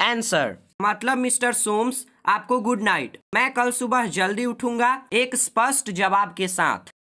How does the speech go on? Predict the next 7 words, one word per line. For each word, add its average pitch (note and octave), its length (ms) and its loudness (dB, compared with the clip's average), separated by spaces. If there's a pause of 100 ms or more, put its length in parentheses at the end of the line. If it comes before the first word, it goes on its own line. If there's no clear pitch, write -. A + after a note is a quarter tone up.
(200)
Early B3 400 4
morning, G#3+ 420 0 (220)
Holmes C4+ 480 2
came A3 280 2
to G#3 140 2
my F#3+ 180 2
room। F#3+ 220 2